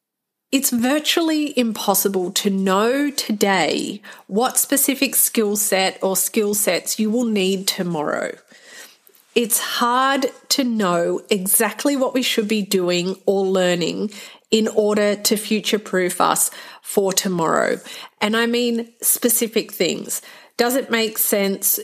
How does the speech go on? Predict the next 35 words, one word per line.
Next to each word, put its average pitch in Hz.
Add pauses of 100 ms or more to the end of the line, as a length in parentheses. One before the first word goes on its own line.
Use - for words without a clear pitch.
(140)
to 190
learn 190
how 185
to 180
use 175 (140)
a 180
spreadsheet? - (800)
Those 226
sort 269
of 254
things, 208
of -
course, 208
it's -
useful, 208
it's -
very 180
handy, 214
but 208
is 208
that -
going 214
to 208
be 190
what's 185
going 160
to 170
future-proof -
us? -
We 202
can't 226
be 208
so 180
specific. - (1200)
So 196